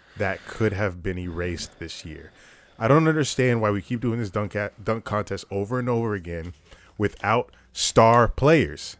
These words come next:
Why are we throwing people out there that we ain't never heard of? Cassius Stanley. If you're a diehard N B A fan, of course you know these guys. But, like, to the casual N B A watcher, I feel like you would want star names in the dunk contest.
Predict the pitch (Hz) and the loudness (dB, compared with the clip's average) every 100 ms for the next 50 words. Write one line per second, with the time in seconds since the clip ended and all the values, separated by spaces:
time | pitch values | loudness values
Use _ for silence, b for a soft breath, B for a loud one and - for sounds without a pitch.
0 | _ _ _ 92 104 131 143 139 - 127 | _ _ _ -2 2 4 4 0 -2 -2
1 | 120 - 123 117 107 104 113 107 107 98 | -2 -4 -4 -2 -2 -2 -2 -2 -2 -2
2 | 98 95 95 98 98 98 95 92 90 - | -4 -2 -2 0 0 0 -2 -2 -4 -8
3 | B B B - 98 101 95 101 - - | B B B -8 -2 0 0 -4 -4 -2
4 | 95 95 92 82 - b b b b _ | 0 0 -2 -8 -10 b b b b _
5 | 110 - 107 90 95 95 98 90 90 85 | -4 0 0 2 2 4 2 0 -2 -4
6 | - 95 82 - 98 - 85 85 85 82 | -4 -8 -8 -6 -4 -4 -8 -6 -8 -8
7 | 87 85 80 101 90 90 - 92 85 - | -8 -6 -6 -6 -6 -6 -6 -8 -6 -4
8 | 139 135 139 - 127 117 104 104 120 123 | -2 0 -2 0 0 0 0 0 2 -2
9 | 131 - 147 151 _ _ _ _ _ _ | -2 -6 -8 -8 _ _ _ _ _ _
10 | - 110 - 135 127 104 123 117 87 82 | -4 -4 0 0 0 0 0 0 -2 -4
11 | 113 117 - - - _ _ _ _ _ | -4 -4 -8 -12 -12 _ _ _ _ _
12 | _ - - - 110 117 110 107 110 98 | _ -8 -8 -2 2 2 2 0 -2 -4
13 | 95 87 92 101 - 78 76 - 82 - | -6 -6 -6 -6 -8 -12 -12 -16 -14 -18
14 | - | -20